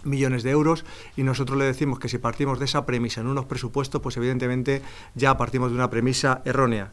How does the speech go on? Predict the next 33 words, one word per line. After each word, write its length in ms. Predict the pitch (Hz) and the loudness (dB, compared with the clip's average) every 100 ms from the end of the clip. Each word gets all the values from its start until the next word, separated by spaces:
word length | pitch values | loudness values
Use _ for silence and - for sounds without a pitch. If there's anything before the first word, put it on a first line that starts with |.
| - | -8
Como 180 | 131 127 | -2 0
sabéis, 360 | 131 131 160 143 | 0 2 4 4
ya 80 | |
lo 80 | 135 | 2
hemos 160 | 139 135 | 0 -2
dicho 200 | 131 135 | -4 -2
en 40 | |
muchas 240 | 139 135 131 | -4 -4 -2
ocasiones, 580 | 127 - 156 160 156 - - - - | -2 0 0 0 -2 -12 -18 -14 -2
en 120 | 120 | 2
el 120 | 120 | 2
punto 560 | - 156 160 123 101 - - - - - - - - | 0 0 0 0 -4 -6 -20 -18 -18 -18 -18 -16 -8
más 360 | 113 123 139 | -2 0 2
óptimo 380 | 175 - 143 127 | 0 2 0 2
de 80 | 117 | 2
ingresos 420 | 113 147 147 123 | 2 2 0 -4
en 100 | 120 | -4
estos 320 | 131 - 143 | -4 -2 0
años 280 | 143 143 135 | 0 0 0
de 160 | 127 127 | 0 -2
crisis 320 | 147 147 156 | -2 0 -2
estamos 340 | 120 139 147 | -2 0 0
en 80 | 139 | 0
torno 220 | 131 143 | 0 0
a 40 | 143 | 0
los 160 | 123 | 0
ciento 280 | - 135 147 | -2 0 0
treinta 300 | 139 123 123 | 2 0 0
y 40 | 117 | -2
cinco 340 | 131 127 123 | -2 -2 0
millones 340 | 120 120 117 | 0 0 -2
de 100 | 110 | 0
euros. 380 | 151 170 120 104 | 4 4 2 -4